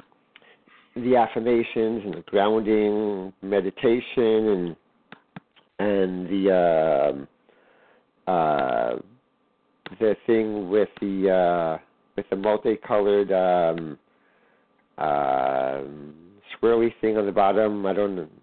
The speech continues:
I, um, I think I re-, I repeat that three times. So, um, so it's a matter of, for me, it's just a matter of, uh, consistency.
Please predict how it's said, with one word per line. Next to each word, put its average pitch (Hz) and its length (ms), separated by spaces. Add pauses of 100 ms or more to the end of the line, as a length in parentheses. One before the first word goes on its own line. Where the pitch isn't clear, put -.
I, 80 180 (260)
um, 85 520 (400)
I 101 120
think 101 180
I 98 60
re-, 95 240 (120)
I 107 80
repeat 101 380
that 80 160
three 92 160
times. 120 560 (880)
So, 85 240 (540)
um, 110 360 (100)
so 123 160
it's 123 180
a 120 40
matter 120 320
of, 120 60 (100)
for 120 80
me, 127 240
it's 117 100 (100)
just 110 200
a 104 40
matter 98 480
of, 87 100 (340)
uh, 92 380
consistency. 87 840